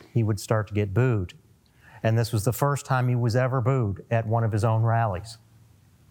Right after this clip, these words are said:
And, uh, lo and behold, after about three rallies of him being, mentioning this Operation Warp Speed and how great it was and being booed, you suddenly see that dropped from his speech,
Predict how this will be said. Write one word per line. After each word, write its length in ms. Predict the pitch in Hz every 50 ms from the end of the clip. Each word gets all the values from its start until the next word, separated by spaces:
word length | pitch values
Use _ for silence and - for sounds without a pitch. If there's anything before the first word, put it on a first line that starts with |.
| _ _ _ - - - -
And, 400 | - 123 120 113 113 113 110 101
uh, 320 | - 110 107 107 104 101 - - - -
lo 260 | 131 123 135 147 160
and 80 | 151 147
behold, 420 | 147 135 156 170 170 160 139 127
after 300 | 131 127 127 - 139 131
about 380 | 120 120 113 117 117 - 117 -
three 720 | - - 151 139 160 165 185 202 208 208 196 185 - - - - _ _ _
rallies 600 | 127 139 160 202 226 220 156 123 117 120 117 - 143
of 100 | 117 120
him 220 | 135 147 147 151
being, 340 | 131 143 147 147 147 139 - 131
mentioning 560 | 127 139 165 202 - - 208 180 156 147 139 127
this 260 | 135 135 127 - 139 131 - -
Operation 540 | 123 131 156 - 165 160 160 156 - 151 147
Warp 300 | 139 165 196 214 - -
Speed 320 | - - 151 147 151 143
and 80 | 131 123
how 160 | 123 139 127
great 260 | 110 151 180 226 226
it 100 | 185 147
was 300 | 131 131 131 135 131 - - - - -
and 160 | 135 135 131
being 300 | 135 143 139 135 127 117
booed, 380 | 131 208 254 247 190 180 165 - - - - - - -
you 160 | - 135 143 135
suddenly 480 | - - 165 156 156 151 151 151 139
see 220 | - - 147 143 135
that 260 | 127 131 127 117 110
dropped 420 | 120 123 135 135 123 117 - -
from 280 | - - 127 120 117 104
his 280 | 120 113 113 107 104
speech, 540 | - - - 139 127 113 104 - - - -